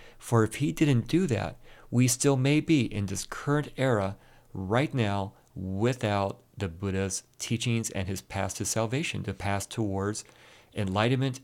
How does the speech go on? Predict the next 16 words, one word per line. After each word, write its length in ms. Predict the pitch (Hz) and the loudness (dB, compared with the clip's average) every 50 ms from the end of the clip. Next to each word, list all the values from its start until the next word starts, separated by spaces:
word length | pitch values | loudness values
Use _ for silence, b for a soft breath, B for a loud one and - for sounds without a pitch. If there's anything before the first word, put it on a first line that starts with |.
| _ | _
and 320 | - 98 98 95 95 95 92 | -4 -2 -2 0 -2 -2 -4
to 80 | - | -6
blowing 480 | 87 82 92 98 101 110 127 135 135 131 | -8 -6 -4 0 2 2 4 4 4 4
out 140 | 127 123 123 | 2 2 2
those 160 | 123 117 - | 0 -2 -2
three 180 | - - 123 117 | 0 0 0 0
fires 320 | 117 - 113 110 110 107 | 2 2 2 4 4 2
of 80 | 113 110 | 0 0
greed, 220 | - 117 113 107 | 0 0 2 2
anger, 320 | 110 107 107 107 107 107 | 2 0 0 0 0 -2
and 80 | 104 104 | -2 -2
delusion 580 | - 110 107 98 95 92 90 98 92 92 95 95 B B B B B B | -2 -4 -2 -2 -2 -2 -2 -2 -4 -4 -6 -8 B B B B B B
and 240 | 104 101 101 90 | -4 -4 -2 -2
realizing 600 | 92 104 110 117 120 120 110 104 101 95 98 92 | 0 2 4 6 6 6 6 4 2 2 -2 -2
our 120 | 95 95 95 | -2 -2 -4
true, 600 | 92 - - - - - 156 131 104 92 73 | -4 -4 -6 -4 0 0 2 2 2 0 -2